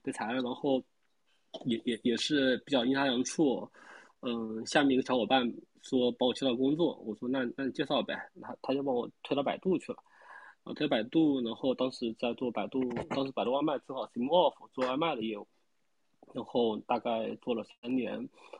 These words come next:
然后那这过程中，呃，经历最多的用一句阿里的一句那个文化来，来形容，就是拥抱变化，一直在拥抱变化。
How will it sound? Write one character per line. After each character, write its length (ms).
然 160
后 120
那 220
这 120
过 160
程 100
中， 280
呃， 200
经 160
历 80
最 120
多 200
的 200
用 140
一 100
句 200
阿 140
里 120
的 100
一 80
句 280
那 180
个 400
文 140
化 160
来， 160
来 180
形 160
容， 160
就 60
是 220
拥 160
抱 120
变 220
化， 380
一 100
直 140
在 80
拥 120
抱 160
变 180
化。 180